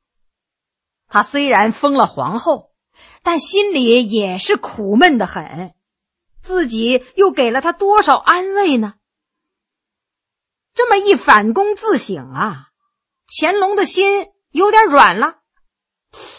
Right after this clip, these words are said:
但是一想起溥仪曾经跟他说过的有关那拉氏和王八尺之间的那些个肮脏事，心里又是一凉。转念想起了富察氏皇后，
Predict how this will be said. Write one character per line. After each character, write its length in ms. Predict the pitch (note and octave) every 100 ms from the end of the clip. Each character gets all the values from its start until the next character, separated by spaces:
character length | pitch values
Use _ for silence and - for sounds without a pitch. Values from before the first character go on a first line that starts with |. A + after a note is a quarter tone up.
| _
但 160 | G#4
是 120 | G4 F#4+
一 240 | C#5+ F#4
想 380 | A#3+ C4 D4+ G4+
起 300 | - A3+ A3+
溥 360 | - F#3 E3
仪 260 | C#4 G#4 C#4+
曾 240 | - C4+
经 140 | C4+ C4+
跟 140 | D4+
他 120 | D#4
说 300 | C#4+ D#4 E4+
过 140 | C#4+ G#3
的 180 | D3 - _ _ - -
有 200 | G#3+ F#3
关 240 | B3+ B3+
那 200 | D4+ C4
拉 200 | A#3 C#4+
氏 360 | D4 E4 A3 D3+ -
和 160 | - D4
王 280 | C4 E4+ G4+
八 200 | G4+ G#4
尺 240 | G4+ A#3+
之 220 | A3+ F#4
间 200 | F4+ F#4+
的 80 | F#4
那 220 | F#4+ F#4+
些 200 | C4+ G4
个 80 | D#4+
肮 320 | - F4+ G4+
脏 200 | F#4 F#4+
事， 100 | F#4+ G#4+ - _ _ _ _ _ _ -
心 380 | - A3+ G#3+
里 240 | G3 B2 B2+ _
又 280 | - G4+ E4
是 100 | C#4
一 140 | F4 D#4+
凉。 360 | B3+ A#3+ F4+ _ _ _ _ _ _ _ _ _ _ _
转 280 | - C#4+ D4
念 260 | G4+ F#4 D4+
想 260 | D4 F4 G#4+
起 120 | A#3
了 120 | B3
富 220 | - F#4
察 260 | A#3 B3 F4+
氏 240 | G#4 E4+
皇 280 | - F#3 F#3+
后， 260 | G3+ -